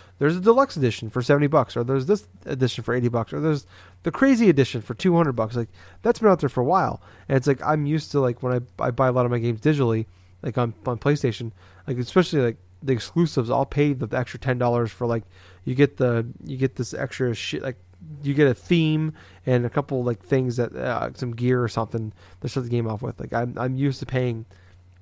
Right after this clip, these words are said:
seventy bucks for games anyways. Like, I, I paid, I paid seventy bucks for fucking,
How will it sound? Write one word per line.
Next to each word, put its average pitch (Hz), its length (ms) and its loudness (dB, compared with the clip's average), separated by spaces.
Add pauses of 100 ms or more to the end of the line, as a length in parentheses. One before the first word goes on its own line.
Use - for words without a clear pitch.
seventy 135 280 4
bucks 117 240 0
for 120 100 -4
games 113 260 0
anyways. 113 380 -2
Like, 110 160 -6
I, 117 320 0
I - 40 2
paid, 127 340 0 (420)
I 117 80 -4
paid 135 220 6
seventy 131 180 2
bucks 123 320 -2
for 120 240 -4
fucking, 117 480 -6